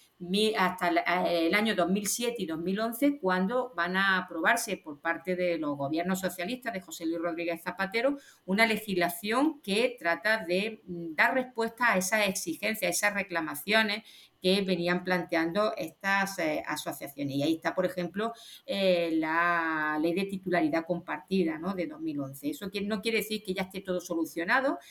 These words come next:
sino que se ha empezado a dar respuesta. Hay que ver ahora el desarrollo de esta, de, de esas, eh, de esas leyes, pero, insisto, se ha conseguido gracias a la reivindicación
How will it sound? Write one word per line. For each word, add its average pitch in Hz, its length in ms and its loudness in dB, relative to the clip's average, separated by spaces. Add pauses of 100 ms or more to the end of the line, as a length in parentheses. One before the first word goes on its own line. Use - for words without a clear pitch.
(120)
sino 185 400 2
que 185 180 0
se - 220 2
ha 202 120 4
empezado 208 480 0
a 196 100 2
dar 175 260 2
respuesta. 156 540 -8
Hay 160 80 -2
que 175 100 -2
ver 180 160 2
ahora 185 240 4
el 185 100 2
desarrollo 180 560 0
de 165 120 -2
esta, 160 560 -4
de, 160 600 -2
de 165 140 2
esas, 170 600 0 (380)
eh, 165 640 2
de 196 80 -2
esas 226 200 4
leyes, 262 420 2
pero, 196 300 -2 (340)
insisto, 247 400 2
se 196 140 2
ha 208 100 2
conseguido 254 640 2
gracias 226 560 2
a 180 140 4
la 175 100 4
reivindicación 170 1200 0